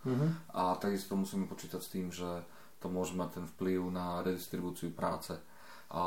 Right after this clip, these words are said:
Speaker 2: je to ale všetko v záujme zachránenia toho človeka v našom tíme. V prípade ale, keď to nejde, tak, a, musíme spraviť to,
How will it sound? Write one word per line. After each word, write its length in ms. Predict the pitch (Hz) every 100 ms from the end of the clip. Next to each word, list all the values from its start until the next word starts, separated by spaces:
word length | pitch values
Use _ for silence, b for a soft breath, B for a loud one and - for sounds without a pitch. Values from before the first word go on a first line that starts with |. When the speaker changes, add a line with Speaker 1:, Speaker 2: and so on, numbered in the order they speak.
| 85 85 87 85 87 90
Speaker 2:
je 80 | 95
to 100 | 104 110
ale 100 | 104
všetko 280 | - - - 98 92 98 92
v 40 | 92 95 95 92
záujme 400 | 95 95 95 92
zachránenia 720 | 92 92 101 98 95 92 87
toho 160 | 92
človeka 400 | - 95 92 92
v 60 | 90
našom 240 | 87 95 -
tíme. 320 | 95 113 233 B B B -
V 60 | -
prípade 320 | 120 117 101
ale, 240 | 98 95
keď 240 | - 92 -
to 20 |
nejde, 320 | 87 90 107 117 - - b b b
tak, 320 | - 92 -
a, 480 | 92 90 90 87 87
musíme 320 | 92 - 92
spraviť 360 | 85 - 90 85
to, 80 | 92